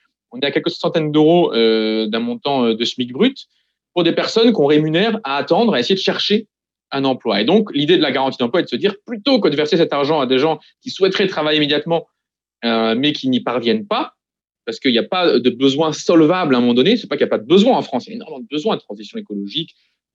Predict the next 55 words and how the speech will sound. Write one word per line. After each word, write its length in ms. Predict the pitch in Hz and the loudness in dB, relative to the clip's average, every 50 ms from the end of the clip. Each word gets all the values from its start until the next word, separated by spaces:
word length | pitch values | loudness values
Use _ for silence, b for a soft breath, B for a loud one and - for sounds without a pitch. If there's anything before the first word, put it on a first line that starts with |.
| _ 107 | _ -6
euh, 580 | 107 104 104 104 104 101 101 98 98 98 98 - | -4 -2 0 0 0 0 0 -2 -2 -4 -4 -4
aide 140 | 113 107 101 | -4 -6 -6
sociale, 380 | - - 92 - - 135 123 120 | -8 -14 -12 -6 -6 -6 -6 -6
et 40 | 104 | -12
cetera. 260 | 113 - - - 156 | -10 -10 -6 -4 -4
Il 20 | 123 | -4
y 20 | |
a 40 | 120 | -4
beaucoup 240 | 127 135 - - 135 | -6 -10 -12 -12 -12
de 60 | 120 | -4
besoins, 300 | 143 175 175 220 233 180 | -4 -2 0 0 0 0
mais 140 | 143 160 180 | 0 0 0
il 40 | |
n'y 60 | 180 - | 0 0
a 40 | |
pas 120 | 170 180 160 | 0 0 0
d'argent 480 | 156 160 151 147 147 156 175 165 - - _ | 0 0 0 0 2 2 2 0 0 -4 _
mis 160 | 127 156 160 | -4 -2 0
en 80 | 151 143 | -2 0
face 160 | - 165 151 | 0 0 0
de 60 | 147 | 0
ces 140 | 131 - 127 | 2 0 2
besoins. 300 | 117 123 110 110 117 113 | 2 2 0 0 -2 -4
Eh 40 | 107 | -2
bien, 220 | 107 - 208 233 220 b b b b b _ _ _ _ _ - | -2 -2 -2 -4 -4 b b b b b _ _ _ _ _ -4
euh, 320 | 123 117 117 113 113 113 117 110 | -2 0 2 2 2 0 0 0
on 100 | 127 139 | 0 0
est 80 | 156 | 0
d'avis 380 | 147 147 139 139 165 196 202 - | 0 2 0 0 0 -2 -6 -4
que 300 | - 151 156 175 185 - | 0 2 2 4 2 2
cet 240 | - - 143 131 - | 0 -4 -4 -2 -2
argent, 260 | 135 127 131 156 175 - 127 | 0 0 2 0 0 -2 -4
il 80 | 110 | -4
peut 100 | - 151 | 0 0
être 140 | 139 - - | 0 0 0
mis, 280 | 151 175 220 - - _ _ _ _ _ _ _ - | 2 2 2 2 0 _ _ _ _ _ _ _ -4
et, 280 | - 160 185 160 - | -2 -2 -2 0 2
euh, 100 | 139 131 | 0 0
pour 200 | - - 160 - | 0 -2 -6 -6
cela, 240 | - - 131 151 208 214 | -2 0 0 0 2 0
il 60 | 202 | -2
faut, 340 | - - 175 202 208 202 - _ _ _ _ _ _ _ _ _ _ _ _ _ _ _ _ | 0 2 4 2 2 2 -6 _ _ _ _ _ _ _ _ _ _ _ _ _ _ _ _
pour 120 | - 180 175 | -2 0 2
les 80 | 156 | 2
personnes 240 | 147 131 131 151 139 | 2 0 0 -2 -2
volontaires 680 | 127 127 131 131 131 127 - 160 156 170 147 110 101 - _ _ _ | 0 0 0 0 0 -2 -2 0 0 2 0 -2 -2 -6 _ _ _
qui 100 | - - | -16 -16
bénéficient 460 | 107 117 143 151 143 147 147 - 160 143 | -8 -4 -2 -2 -2 -4 -4 -6 -4 -2
de 60 | 123 | -2
l'assurance 400 | 123 117 - 131 113 113 110 - | -2 -2 0 -2 -2 -2 -2 -4
chômage, 320 | - 113 123 202 190 143 | -6 -4 -2 0 2 4
les 240 | 131 139 151 165 170 | 4 6 6 6 6
recruter, 520 | 147 147 143 - - 120 - 127 - - _ _ _ _ _ _ _ _ _ | 6 6 4 2 0 -2 -2 -4 -4 -4 _ _ _ _ _ _ _ _ _
tout 80 | _ - | _ -10
simplement. 400 | - - - 117 107 104 - | -10 -8 -4 -2 -2 -2 -4